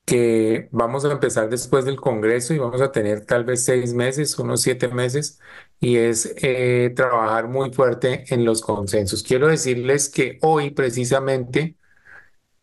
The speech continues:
a manera, digamos, anecdótica, contarles a ustedes que hicimos un traslado en ecmo, de un traslado aéreo de otra ciudad, y llegando al sitio me escribió, eh, una persona auditor de una E P S,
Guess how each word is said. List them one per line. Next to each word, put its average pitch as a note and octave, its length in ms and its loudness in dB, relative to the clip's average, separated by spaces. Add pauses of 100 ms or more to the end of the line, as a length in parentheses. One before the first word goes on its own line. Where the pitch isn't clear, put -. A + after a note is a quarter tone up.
(180)
a B2 140 -2
manera, B2 440 0
digamos, C#3 440 0
anecdótica, B2 800 0
contarles A#2+ 480 0
a - 20 0
ustedes B2 380 -2
que C3+ 120 -2
hicimos C3+ 440 0
un D3 120 0
traslado C#3+ 540 0
en C#3 80 -2
ecmo, B2+ 500 -2
de A2+ 220 0
un G#2+ 240 -4
traslado B2 480 2
aéreo B2 360 0
de B2 60 2
otra B2 220 0
ciudad, A2+ 540 -2 (840)
y D3 240 2
llegando C#3+ 560 2
al F3+ 160 4
sitio D#3 600 0 (140)
me A#2+ 200 2
escribió, A#2+ 1080 2 (440)
eh, B2 640 0 (180)
una F#3 300 2
persona C#3 480 0
auditor A#2+ 760 0
de B2+ 140 2
una A#2+ 840 0
E A#2 120 0
P A2 260 0
S, - 240 -8